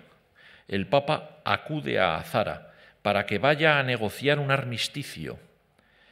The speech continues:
que, en opinión del propio enviado, no puede ser más que un tratado indecoroso. Según los términos exigidos por el general francés,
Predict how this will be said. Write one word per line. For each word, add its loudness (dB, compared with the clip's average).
que, 4
en 4
opinión -2
del -2
propio -2
enviado, 0
no -2
puede 0
ser -2
más -2
que -6
un -2
tratado -2
indecoroso. -6
Según 2
los 0
términos 2
exigidos -2
por -4
el -4
general -4
francés, -6